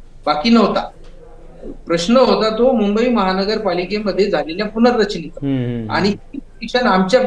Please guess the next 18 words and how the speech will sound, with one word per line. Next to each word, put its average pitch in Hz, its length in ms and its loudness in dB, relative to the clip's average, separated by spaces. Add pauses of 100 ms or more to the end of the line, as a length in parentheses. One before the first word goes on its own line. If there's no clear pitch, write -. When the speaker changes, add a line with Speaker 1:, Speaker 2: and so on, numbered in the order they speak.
Speaker 1:
याचिकेला 208 680 0
टॅग 220 340 0
झाल्यामुळं 196 560 2
हा 220 520 -2
विषय 220 400 2 (280)
सातत्यानं 214 500 2
ओबीसीवर 226 520 2
येत 220 240 0
होता. 165 180 -6
परंतु 202 500 -4 (360)
आजचा 214 460 0
निकाल 214 400 2
जो 214 60 0
आला 196 480 2
तो 202 60 0
अतिशय 226 380 -2
धक्कादायक 208 540 0
आहे 170 100 -4